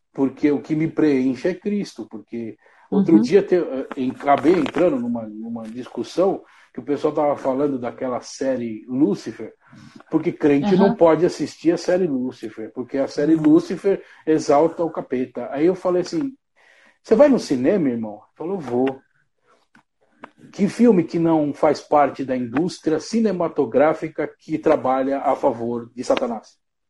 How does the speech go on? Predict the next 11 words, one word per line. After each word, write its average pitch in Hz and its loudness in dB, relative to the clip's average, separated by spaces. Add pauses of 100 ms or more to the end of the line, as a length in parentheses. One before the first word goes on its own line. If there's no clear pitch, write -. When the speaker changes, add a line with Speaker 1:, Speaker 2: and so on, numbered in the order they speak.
(500)
Speaker 1:
Me 139 -6
fala 180 4
um 247 6
filme 190 -2
que 160 -6
não 156 -2
trabalha 120 -4
a - -10
favor 113 -10
dele. 104 -14 (680)
Porque 165 2